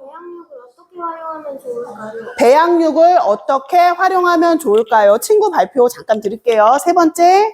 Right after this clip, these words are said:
Speaker 1: 배양육으로 만든 고기는 실제 고기와 비슷할까?
Speaker 2: 배양육으로 만든 고기는 실제 고기와 비슷할까?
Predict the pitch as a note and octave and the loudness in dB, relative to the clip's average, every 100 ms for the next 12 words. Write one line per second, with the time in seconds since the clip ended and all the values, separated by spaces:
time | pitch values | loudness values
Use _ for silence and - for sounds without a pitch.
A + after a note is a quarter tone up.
0 | - _ _ C#5 D5 D#5 F4 F4 E4+ D4 | -10 _ _ -20 -18 -18 -18 -20 -20 -20
1 | B3 A#3+ B3 C#4+ C#4 C4+ C#4 C#4 C#4 F4+ | -20 -20 -20 -20 -16 -16 -12 -14 -14 -16
2 | F#4+ F4 C#4 C4 C4 A#3 B3 C4 _ - | -14 -14 -14 -12 -10 -10 -14 -20 _ -20
3 | - - - - _ _ - C#4+ F#4 F#4 | -18 -16 -16 -20 _ _ 0 2 4 4
4 | F#4 E4+ B3+ A3 A#3 B3+ A3+ F#3+ G#3+ F4 | 4 2 2 0 -2 -4 -4 -4 0 2
5 | G4+ - A4+ A#4+ G#4+ G#4 A#3+ G3+ G#3+ D#4+ | 2 2 0 0 -2 -2 -2 -2 0 0
6 | B3 - G3 F#3+ | -2 -2 -2 -2